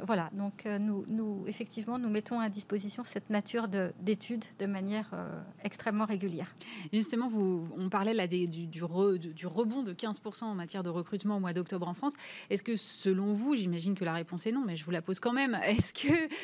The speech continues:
Speaker 2: selon vous, ça va être suffisant pour, euh, pour compenser la vague de licenciements à laquelle tout le monde s'attend ?
Speaker 1: Alors,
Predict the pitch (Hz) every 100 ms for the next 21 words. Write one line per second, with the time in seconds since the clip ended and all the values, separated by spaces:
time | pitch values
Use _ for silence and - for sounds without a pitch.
0 | 277 - 240 214 214 285 226 185 170 -
1 | 202 - 202 240 254 - 220 190 175 -
2 | - - - - 262 220 220 185 269 190
3 | 202 190 196 185 208 190 202 233 185 190
4 | 185 190 190 170 - _ _ _ _ _
5 | _ - - 190